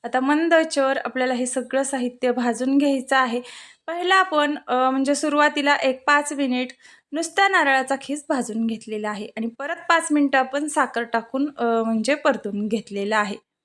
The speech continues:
आता यामध्ये जी आपण, अ, साई घेतली होती दुधाची फ्रेश अशी, ती यामध्ये वापरलेली आहे. आता तुम्हाला साई वापरायचं नसेल तर तुम्ही मावा वापरला तरी चालेल किंवा साई मावा न वापरता तुम्ही नुसतं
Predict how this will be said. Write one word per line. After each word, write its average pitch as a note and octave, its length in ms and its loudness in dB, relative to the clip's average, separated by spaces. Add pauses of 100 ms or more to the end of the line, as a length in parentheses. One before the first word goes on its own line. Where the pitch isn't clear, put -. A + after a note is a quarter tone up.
(360)
आता C4+ 180 0
यामध्ये F4 540 2
जी D#4 200 2
आपण, D#4+ 400 2
अ, C4 520 2
साई D#4 380 0
घेतली E4 340 -2
होती C#4 260 0
दुधाची B3 480 -2
फ्रेश B3 360 -2
अशी, A#3+ 240 -6
ती C#4+ 300 -8
यामध्ये G3+ 400 -2
वापरलेली G3 640 -6
आहे. G3+ 220 -8 (440)
आता A#3 140 -2
तुम्हाला C4 300 -2
साई C4 300 2
वापरायचं B3+ 560 0
नसेल A#3+ 380 -2
तर B3 200 -2
तुम्ही B3 220 -2
मावा A#3+ 340 2
वापरला A#3+ 460 2
तरी A#3 220 0
चालेल A#3 420 0 (400)
किंवा E4+ 280 4
साई D#4+ 300 4
मावा D4 340 4
न D4+ 100 2
वापरता D4 640 4
तुम्ही C#4 240 -2
नुसतं C4+ 320 0